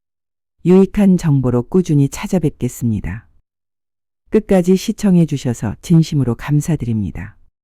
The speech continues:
여러분 모두 활기찬 노년을 향해 오늘 한 걸음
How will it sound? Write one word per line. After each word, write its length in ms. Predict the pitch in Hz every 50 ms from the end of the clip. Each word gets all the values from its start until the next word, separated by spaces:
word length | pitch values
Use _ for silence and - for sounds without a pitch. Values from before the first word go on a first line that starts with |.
| _ _ _ _ _ _ _ _ _ _ _ _ _ _ _ -
여러분 420 | 156 156 156 151 147 160 156 143
모두 320 | 135 127 123 - 127 127 - - _ _ _ _
활기찬 600 | - - - 233 214 220 208 - - 208 190 170
노년을 440 | 139 139 139 139 156 151 156 156 151
향해 360 | 143 147 127 110 104 101 123 - _ _ _ _ _ _ _ _ _ _ _ _ _ _ _ _ _ _ _ _ _
오늘 300 | - 165 170 170 180 185
한 200 | 196 196 180 151
걸음 380 | 127 123 117 120 117 120 113